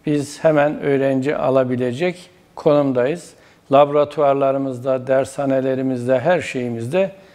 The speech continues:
hazır bir vaziyette bekliyoruz. Biz üniversiteye Türkiye'nin başarılı öğrencilerini bekliyoruz.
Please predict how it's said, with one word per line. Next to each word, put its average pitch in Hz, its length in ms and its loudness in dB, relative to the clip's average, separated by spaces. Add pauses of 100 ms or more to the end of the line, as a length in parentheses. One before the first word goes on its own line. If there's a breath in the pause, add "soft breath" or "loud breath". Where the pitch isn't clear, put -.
(100)
hazır 156 480 2 (240)
bir 139 360 -4
vaziyette 131 760 -2 (460 soft breath)
bekliyoruz. - 760 -6
Biz 170 480 2 (180)
üniversiteye 160 1160 2
Türkiye'nin 156 640 -2
başarılı 151 460 0
öğrencilerini 143 800 0
bekliyoruz. 107 580 -8